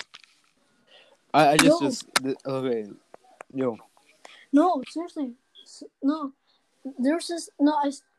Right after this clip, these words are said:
Speaker 2: something happened before. So I'll tell you the story. So right now, my phone shut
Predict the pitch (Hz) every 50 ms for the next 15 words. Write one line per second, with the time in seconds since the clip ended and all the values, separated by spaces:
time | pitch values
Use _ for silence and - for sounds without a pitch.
0 | _ _ _ _ - - - 311 330 381 427 403 - 254 269 277 285 285 254 -
1 | - - 233 226 - - - - - - - - - - - 311 302 302 - -
2 | 294 320 311 - 294 254 262 254 247 233 - - 220 214 208 - - - _ _
3 | _ - - - - 311 302 311 339 349 330 320 339 370 - - - - - -
4 | - _ _ _ _ _ _ _ _ _ _ - 285 302 320 320 - 294 294 320
5 | 330 330 330 302 - - _ _ - - - 247 - - 285 277 294